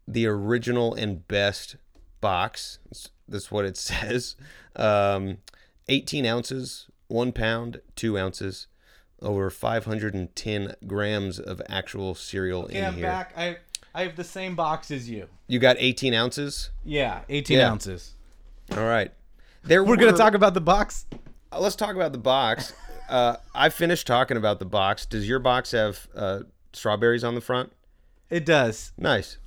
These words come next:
Speaker 1: Okay.
Speaker 2: I didn't put strawberries in it. I think I would have eaten this with, uh, bananas as a kid. I would have cut up some bananas in there.
Speaker 1: What,
Speaker 2: Um,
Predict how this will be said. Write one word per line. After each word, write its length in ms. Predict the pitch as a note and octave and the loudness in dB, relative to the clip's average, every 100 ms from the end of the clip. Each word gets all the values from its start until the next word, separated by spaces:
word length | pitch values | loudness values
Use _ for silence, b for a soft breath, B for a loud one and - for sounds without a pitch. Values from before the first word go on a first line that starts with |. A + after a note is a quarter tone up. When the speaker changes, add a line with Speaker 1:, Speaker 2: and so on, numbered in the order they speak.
| - | -12
Speaker 1:
Okay. 280 | - A2+ A2 - | -2 0 0 0
Speaker 2:
I 100 | D3+ | 0
didn't 260 | F3 G#3 F#3+ | 4 4 4
put 200 | G3 F#3+ | 4 4
strawberries 460 | - F#3 F3+ F3 E3 | 4 4 6 4 4
in 80 | F3+ | 0
it. 80 | - | 2
I 100 | E3 | 0
think 240 | F#3+ G3+ | 2 2
I 80 | F#3+ | 2
would 140 | F3+ E3 | 2 2
have 140 | D3 | 0
eaten 360 | D#3+ D3 D3 C#3 | -2 -2 -2 0
this 300 | C3+ C3 C3+ | -2 -2 -4
with, 220 | C3 A#2 | -4 0
uh, 200 | A#2+ A2 | -2 0
bananas 580 | A2 A2+ A#2 A#2+ C3 B2+ | -2 0 0 2 0 0
as 140 | B2+ | -2
a 60 | C3+ | -2
kid. 380 | - D3+ D#3 D3+ - - | 2 0 0 -10 -16 -6
I 40 | |
would 60 | A#2+ | -6
have 60 | A#2 | -2
cut 120 | B2 | -2
up 80 | - | -2
some 140 | A#2+ | -6
bananas 420 | G#2+ A2+ B2 B2+ | -4 -4 -4 -4
in 120 | C3+ C#3+ | -4 -2
there. 220 | C#3+ C#3 b b b b b - _ | -4 -6 b b b b b -20 _
Speaker 1:
What, 200 | F2+ D3+ | 2 4
Speaker 2:
Um, 360 | G#2 G#2 G2+ | 4 0 -4